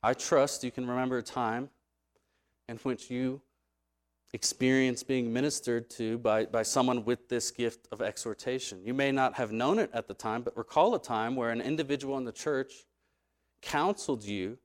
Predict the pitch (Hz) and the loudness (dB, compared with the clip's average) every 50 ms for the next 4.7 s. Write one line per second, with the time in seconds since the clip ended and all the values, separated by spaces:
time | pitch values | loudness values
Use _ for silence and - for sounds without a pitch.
0 | _ _ _ _ _ _ _ - 139 123 - 165 165 175 175 160 175 170 147 - | _ _ _ _ _ _ _ -6 -6 -2 4 4 6 6 4 2 0 -2 -2 -2
1 | - - 170 170 165 - 160 - 147 151 156 160 120 135 131 - - 151 151 135 | 0 2 2 2 2 2 2 4 4 4 4 4 2 -2 -4 -4 0 2 2 2
2 | 131 135 - 139 135 139 139 139 131 117 - - 151 147 165 175 175 165 156 156 | 2 2 2 2 2 2 2 0 0 -2 0 2 4 4 4 4 2 2 0 0
3 | 139 139 131 - - 156 160 156 135 - 127 - - - 160 156 147 151 - 143 | 0 0 -2 -2 -2 -2 -2 -2 -2 -4 -10 -8 -2 2 2 2 2 2 -2 -4
4 | 135 120 120 110 - 104 131 147 139 120 117 120 127 | -2 0 0 0 2 2 2 4 4 4 2 0 -2